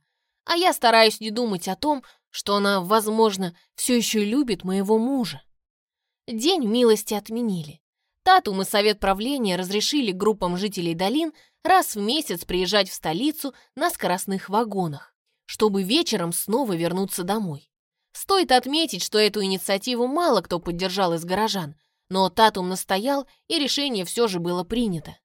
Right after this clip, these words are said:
Пусть и медленно, но мы движемся к тому, чтобы объединить жителей долин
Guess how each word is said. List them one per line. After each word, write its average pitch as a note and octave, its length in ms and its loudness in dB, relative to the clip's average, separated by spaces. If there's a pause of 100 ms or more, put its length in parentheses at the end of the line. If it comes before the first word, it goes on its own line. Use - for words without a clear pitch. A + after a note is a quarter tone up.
(460)
Пусть E4 320 0
и G#3 60 0
медленно, G#3 720 -2 (280)
но E4 120 -2
мы E4+ 140 2
движемся A3+ 560 2
к - 60 -12
тому, B3 320 -2
чтобы F#3+ 360 0
объединить G3 540 -2
жителей F#3+ 320 -2
долин G3+ 400 -2